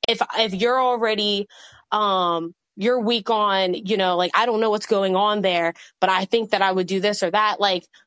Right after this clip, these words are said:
it doesn't matter what's going on there because your constituents are what matters.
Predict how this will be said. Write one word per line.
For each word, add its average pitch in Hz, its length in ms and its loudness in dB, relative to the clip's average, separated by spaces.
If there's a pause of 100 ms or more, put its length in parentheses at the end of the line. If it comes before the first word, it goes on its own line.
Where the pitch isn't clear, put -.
(680)
it 269 100 -2
doesn't 285 240 2
matter 277 260 2
what's 240 220 -2
going 208 280 2
on 180 220 2
there 180 340 0 (220)
because 220 560 -2
your 240 180 0
constituents 233 720 -2
are 208 40 2
what 196 180 0
matters. 190 600 0